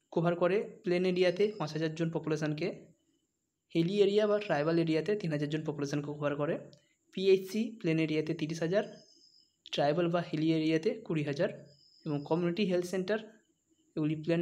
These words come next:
এরিয়াতে এক লাখ কুড়ি হাজার পপুলেশনকে কভার করে এবং হিলি এরিয়াতে বা ট্রাইবাল এরিয়াতে আশি হাজার পপুলেশনকে কভার করে।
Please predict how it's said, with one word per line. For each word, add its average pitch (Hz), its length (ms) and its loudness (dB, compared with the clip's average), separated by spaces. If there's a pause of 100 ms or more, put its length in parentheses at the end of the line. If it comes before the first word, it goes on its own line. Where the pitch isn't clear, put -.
এরিয়াতে 170 300 2 (160)
এক 151 140 -2
লাখ 170 140 0
কুড়ি 175 200 0
হাজার 170 220 0
পপুলেশনকে 165 540 -2
কভার 160 240 -2
করে 220 140 0 (120)
এবং 151 120 -2 (100)
হিলি 156 160 -2 (100)
এরিয়াতে 160 300 -2 (760)
বা 147 100 4 (200)
ট্রাইবাল 151 340 2
এরিয়াতে 165 240 0 (120)
আশি - 180 -10
হাজার 170 200 2 (360)
পপুলেশনকে 165 560 -4
কভার 143 260 -8
করে। - 120 -6